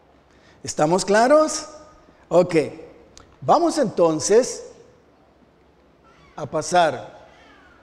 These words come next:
Que la Biblia también entonces enseña que Dios es uno, pero también que hay más que uno.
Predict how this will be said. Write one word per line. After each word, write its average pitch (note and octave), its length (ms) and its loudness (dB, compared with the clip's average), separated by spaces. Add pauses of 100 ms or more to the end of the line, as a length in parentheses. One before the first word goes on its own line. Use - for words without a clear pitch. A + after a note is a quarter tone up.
(1600)
Que G3 140 2
la F3+ 140 4
Biblia B3+ 420 4
también F#3 400 2
entonces E3 720 -2
enseña F3 800 -2 (840)
que D#3 160 -2
Dios F#3 340 4
es C#4+ 180 0
uno, F#3+ 420 4
pero E3+ 260 4
también G3 840 0 (500)
que E3 160 2
hay E3+ 160 4
más G#3 420 4
que A3 200 6
uno. D4+ 600 4